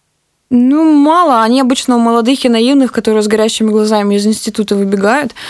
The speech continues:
«О, щас я изменю мир к лучшему». Вот. А когда ты работаешь уже лет двадцать пять примерно, ты думаешь: «М, так, вы решаете упражнения триста семьдесят пять и триста восемьдесят четыре, переписывайте вот этот параграф, а я пока буду вязать носок».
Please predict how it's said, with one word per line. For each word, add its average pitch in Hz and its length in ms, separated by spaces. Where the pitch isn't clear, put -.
«О, 175 220
щас 240 260
я 240 80
изменю 233 320
мир 226 200
к - 80
лучшему». 226 560
Вот. 226 260
А 226 60
когда 226 300
ты 254 80
работаешь 247 500
уже 226 160
лет 226 200
двадцать 226 360
пять 311 160
примерно, 214 500
ты 226 120
думаешь: 214 360
«М, 247 460
так, 226 320
вы 254 260
решаете 233 440
упражнения 226 500
триста 240 260
семьдесят 226 420
пять 214 220
и 220 60
триста 226 320
восемьдесят 254 480
четыре, 339 520
переписывайте 240 680
вот 208 160
этот 220 220
параграф, 311 540
а 269 100
я 311 100
пока 247 220
буду 226 220
вязать 214 320
носок». 202 440